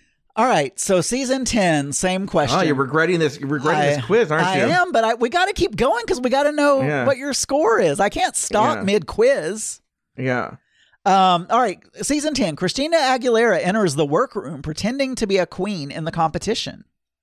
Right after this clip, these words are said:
Speaker 2: No. Gone. Done. That's it.
Speaker 1: All right.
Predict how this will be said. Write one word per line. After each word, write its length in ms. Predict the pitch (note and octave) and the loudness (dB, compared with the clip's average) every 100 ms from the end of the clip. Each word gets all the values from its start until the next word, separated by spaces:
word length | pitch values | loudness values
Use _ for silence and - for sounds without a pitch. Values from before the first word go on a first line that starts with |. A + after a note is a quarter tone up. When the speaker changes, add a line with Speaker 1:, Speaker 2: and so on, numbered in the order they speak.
| _ _ _ - | _ _ _ -4
Speaker 2:
No. 400 | C#3 C#3+ G2+ - _ - | 0 0 -2 -10 _ -6
Gone. 320 | D#3 D3 A2+ | -2 0 -2
Done. 280 | C#3 C3 A2+ | -2 -2 -2
That's 160 | G#2+ B2+ | -6 -6
it. 220 | A2 - _ - | -8 -10 _ -16
Speaker 1:
All 160 | - | -10
right. 520 | D3 D3+ - - - | -10 -10 -14 -18 -20